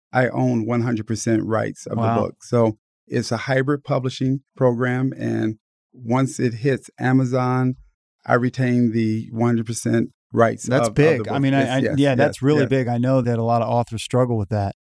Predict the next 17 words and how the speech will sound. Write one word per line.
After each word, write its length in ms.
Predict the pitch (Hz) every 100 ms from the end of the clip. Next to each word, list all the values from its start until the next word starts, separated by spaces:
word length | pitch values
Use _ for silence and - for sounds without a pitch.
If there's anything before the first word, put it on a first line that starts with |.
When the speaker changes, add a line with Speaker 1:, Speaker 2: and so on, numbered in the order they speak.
| -
Speaker 2:
That's 180 | 127 -
awesome. 380 | 131 139 120 107
And 160 | 139 143
then 140 | 135
Under 340 | 127 180 190 165
Armour, 380 | 131 113 101 98 _ -
they're 360 | 120 139 143 - -
loud 360 | 120 127 135
and 120 | 135 -
proud 300 | 139 135 127
right 160 | 131
on 80 | 127
the 60 | 123
cover 240 | 131 120
of 40 | 113
the 60 |
book. 340 | 110 120 101